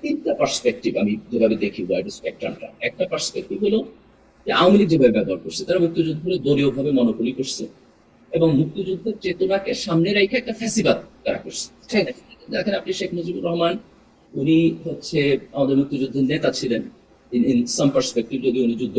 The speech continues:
Speaker 1: করেন না, যুদ্ধের সময় ছিলেন না, কিন্তু বাহাত্তর উনি যখন আসছেন সবাই ওনাকে নেতা মাইনা এই দেশের আপনার, আহ, প্রাইম মিনিস্টার করছে, প্রেসিডেন্ট করছে। তো সেই শেখ মুজিবকেও ওনারা ফ্যাসিবাদের আইকন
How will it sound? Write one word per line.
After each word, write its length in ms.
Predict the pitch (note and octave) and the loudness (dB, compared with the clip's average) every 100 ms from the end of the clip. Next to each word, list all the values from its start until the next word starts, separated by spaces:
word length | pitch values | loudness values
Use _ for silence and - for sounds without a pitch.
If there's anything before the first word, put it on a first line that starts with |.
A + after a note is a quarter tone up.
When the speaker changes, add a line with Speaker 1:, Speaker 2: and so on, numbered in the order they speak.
| A#2 | 0
Speaker 1:
করেন 140 | A2 A2+ | 2 2
না, 40 | G#2 | 0
যুদ্ধের 220 | G#2+ A2+ | -4 -6
সময় 180 | A#2+ G#2 - | -4 -6 -2
ছিলেন 200 | A2+ F#2+ | -2 -2
না, 60 | D3 - _ - | -6 -14 _ -6
কিন্তু 160 | D3 A2+ | -2 2
বাহাত্তর 360 | C#3 - D#3+ C#3+ | 2 0 0 0
উনি 80 | C3+ | 0
যখন 140 | B2 - | 0 0
আসছেন 220 | - - C#3 - | -2 -2 -4 2
সবাই 160 | F#3+ F#3 | 4 6
ওনাকে 220 | D#3 C#3 C#3 | 4 2 0
নেতা 140 | C3 B2+ | 0 4
মাইনা 180 | A#2 A2+ G#2+ | 4 4 0
এই 40 | G2+ | -2
দেশের 240 | A2+ G#2 - - | -2 -4 -4 -10
আপনার, 240 | G2+ F#2+ - - _ _ E2+ | -6 -8 -8 -14 _ _ -6
আহ, 140 | - - | -6 -6
প্রাইম 160 | - G#2 | 0 2
মিনিস্টার 260 | G2+ G2 - - | 2 0 -4 -4
করছে, 200 | F#2+ - - | -6 -6 -4
প্রেসিডেন্ট 360 | G2+ - F#2+ - | -4 -4 -8 -8
করছে। 240 | - - - - _ _ _ _ - | -8 -8 -10 -18 _ _ _ _ 0
তো 40 | F#3 - | 2 6
সেই 180 | A#3+ D4 - | 6 6 4
শেখ 120 | A#3+ A3+ | 4 4
মুজিবকেও 420 | G#3+ C4+ - F4+ D#4 | 2 2 0 2 6
ওনারা 200 | C4 B3+ | 8 6
ফ্যাসিবাদের 400 | A3+ G#3 G3+ G3 F#3+ | 2 0 0 2 2
আইকন 220 | - E3 | 4 6